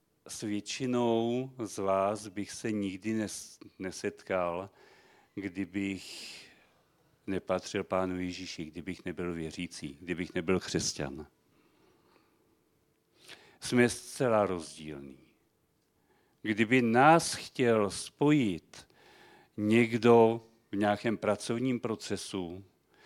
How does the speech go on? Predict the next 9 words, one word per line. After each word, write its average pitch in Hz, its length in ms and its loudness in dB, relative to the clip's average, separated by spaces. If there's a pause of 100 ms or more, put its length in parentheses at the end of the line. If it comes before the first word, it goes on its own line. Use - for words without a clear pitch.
(200)
nebo 113 220 2
v 107 80 -2
nějakém 113 420 4
vyučujícím 110 960 -2
procesu, 95 840 -6 (840)
tak - 240 2
narazí 101 680 4
velice 85 540 -2
tvrdě 76 440 -12